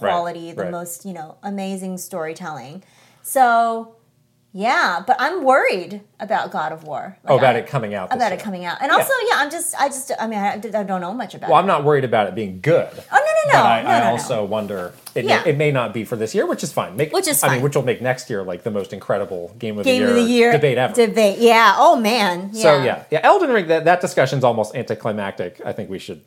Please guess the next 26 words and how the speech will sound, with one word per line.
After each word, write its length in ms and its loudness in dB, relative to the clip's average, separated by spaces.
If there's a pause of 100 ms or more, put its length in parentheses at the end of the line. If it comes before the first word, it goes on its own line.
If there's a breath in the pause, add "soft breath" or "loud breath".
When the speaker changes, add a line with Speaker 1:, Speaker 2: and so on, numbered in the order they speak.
Speaker 2:
just 180 -16
move 160 -10
on 140 -8
from 100 0
that, 80 6
'cause 80 0
Speaker 1:
Exactly. 180 2
Speaker 2:
it's 80 -4
Speaker 1:
That's 140 -2
why 60 4
I 20 4
Speaker 2:
like, 60 0
Speaker 1:
wanted 160 2
to 40 -2
Speaker 2:
yeah, 60 -4
Speaker 1:
talk 140 0
about 120 0
Speaker 2:
we 60 0
Speaker 1:
it 40 -4
Speaker 2:
know. 60 -8
Speaker 1:
first, 300 -4
because 200 -10
it's 160 -14
like, 220 -8
well, 380 -4 (160)
Speaker 2:
Yeah. 160 -4